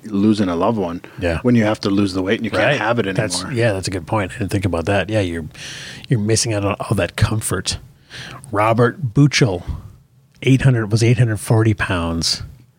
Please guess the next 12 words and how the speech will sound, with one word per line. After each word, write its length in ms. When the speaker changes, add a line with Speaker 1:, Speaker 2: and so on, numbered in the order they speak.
Speaker 2:
Managed 400
to 80
drop 300
three 320
forty 560
at 100
Speaker 1:
Again. 160
Speaker 2:
a 80
fatal, 120
fatal 320
heart 200
attack. 500